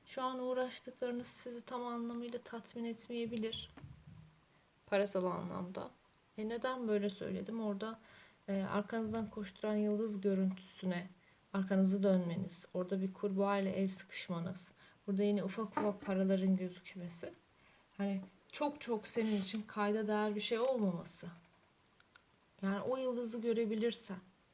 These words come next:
Yani sanki bir, e, dönüm noktası yaşayacak gibisin hayatında.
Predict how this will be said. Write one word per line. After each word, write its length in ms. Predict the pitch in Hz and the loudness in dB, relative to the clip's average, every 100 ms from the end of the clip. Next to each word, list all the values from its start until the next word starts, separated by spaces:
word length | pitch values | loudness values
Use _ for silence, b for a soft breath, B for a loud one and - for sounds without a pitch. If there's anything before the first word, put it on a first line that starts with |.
| b b b _ - | b b b _ -6
Yani 200 | 196 202 | -4 -2
sanki 480 | - 240 196 214 | -2 -2 -2 -4
bir, 240 | 214 233 - | -2 -2 0
e, 380 | 202 202 196 - | 2 2 0 2
dönüm 460 | 208 214 190 190 - - | 6 6 4 2 -4 -4
noktası 480 | 190 180 - 185 - | -4 -4 -4 -4 0
yaşayacak 600 | 190 180 202 185 190 185 | 0 2 0 2 2 0
gibisin 360 | 185 180 - 180 | -4 -4 -4 -4
hayatında. 640 | 170 - - 190 - - | -4 -6 -8 -10 -10 -10